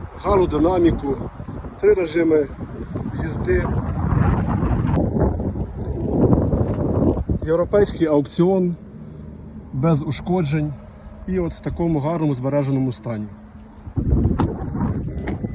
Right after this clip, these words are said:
Для водія та драйву є блок управління, крел музика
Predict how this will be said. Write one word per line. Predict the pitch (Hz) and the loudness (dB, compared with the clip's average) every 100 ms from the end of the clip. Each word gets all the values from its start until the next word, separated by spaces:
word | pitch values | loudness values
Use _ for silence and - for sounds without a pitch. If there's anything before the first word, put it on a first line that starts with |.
| - 202 | 2 4
Для | 202 | 4
водія | 196 180 165 202 | 2 2 4 4
та | 190 | 4
драйву | 170 196 202 165 127 110 104 - | 4 6 6 6 4 2 0 -2
є | - 170 185 160 - - - - - | 2 4 6 2 -2 -18 -18 -16 -4
блок | 151 202 170 | 6 6 6
управління, | 143 147 139 143 147 143 143 - - - - - - - - - | 6 6 8 6 4 2 -6 -12 -20 -20 -18 -18 -16 -16 -16 -14
крел | - 175 175 | 0 4 4
музика | 156 156 143 131 131 127 | 4 2 0 -4 -6 -10